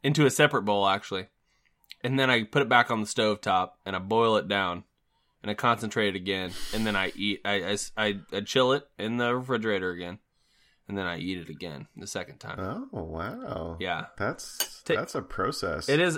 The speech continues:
Speaker 1: You know what? But it's, um,
Speaker 2: So that's not actually blue Jell-O. It's just some weird bacterial growth from you, uh, regurgitating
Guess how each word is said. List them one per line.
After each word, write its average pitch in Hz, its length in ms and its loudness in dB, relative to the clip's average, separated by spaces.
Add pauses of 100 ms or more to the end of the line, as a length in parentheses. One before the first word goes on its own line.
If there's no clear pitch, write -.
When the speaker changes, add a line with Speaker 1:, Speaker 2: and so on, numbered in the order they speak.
(160)
Speaker 1:
You 170 140 0
know 202 140 6
what? 202 300 6
But 127 420 4 (160)
it's, 117 320 2
um, 113 680 6 (960)
Speaker 2:
So 120 100 4
that's 123 180 4
not 117 240 6
actually 107 340 2
blue 107 300 -2
Jell-O. 95 420 2
It's 82 180 -4
just - 260 -4
some 90 320 -6 (520)
weird 98 560 2
bacterial 95 600 2
growth 87 340 -6
from 87 240 -10
you, 85 420 -4
uh, 80 180 -4
regurgitating 85 1120 -6